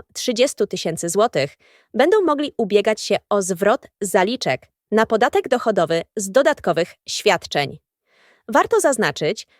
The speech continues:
że kwota ta obejmuje również tak zwanych kwotę wolną od podatku. W przypadku rocznego rozliczenia podatkowego seniorzy mogą liczyć na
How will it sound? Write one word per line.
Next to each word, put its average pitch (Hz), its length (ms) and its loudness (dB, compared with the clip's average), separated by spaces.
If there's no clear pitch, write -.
że 214 360 2
kwota - 360 0
ta 175 220 0
obejmuje 233 560 0
również 220 400 0
tak 208 180 -2
zwanych 190 320 -2
kwotę 254 420 2
wolną 202 560 2
od 180 240 0
podatku. 170 720 0
W - 100 -20
przypadku - 540 0
rocznego 208 680 2
rozliczenia 190 720 0
podatkowego 175 800 0
seniorzy 330 540 2
mogą 269 320 0
liczyć 247 420 -4
na 185 200 -2